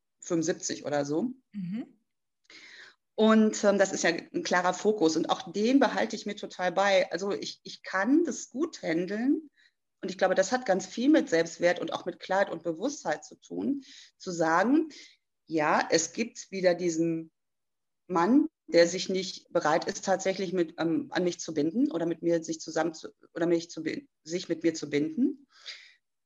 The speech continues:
Speaker 1: Der kann da sein, das ist auch in Ordnung, das wird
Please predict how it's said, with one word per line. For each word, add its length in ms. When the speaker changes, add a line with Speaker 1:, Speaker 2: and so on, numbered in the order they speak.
Speaker 1:
Der 100
kann 200
da 260
sein, 240
das 140
ist 120
auch 140
in 100
Ordnung, 560
das 240
wird 540